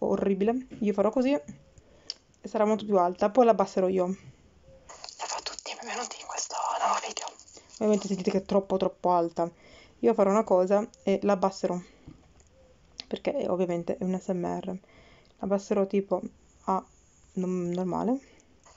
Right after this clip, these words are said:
Speaker 2: Ciao a tutti, benvenuti in questo nuovo video.
Speaker 1: Tipo la compressione non mi piace, la tolgo. Man mano v-, vedo a mio piacimento quale potrebbe essere.
Speaker 2: Ciao a tutti,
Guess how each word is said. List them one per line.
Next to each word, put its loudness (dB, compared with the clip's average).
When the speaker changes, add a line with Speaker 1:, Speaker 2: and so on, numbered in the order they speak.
Speaker 2:
Ciao -8
a -10
tutti, -12
benvenuti -4
in -18
questo -8
nuovo 2
video. -12
Speaker 1:
Tipo -6
la 2
compressione 0
non 0
mi 2
piace, 0
la -4
tolgo. -2
Man 4
mano 6
v-, 0
vedo 4
a 2
mio 4
piacimento 2
quale 0
potrebbe 2
essere. 2
Speaker 2:
Ciao -8
a -8
tutti, -14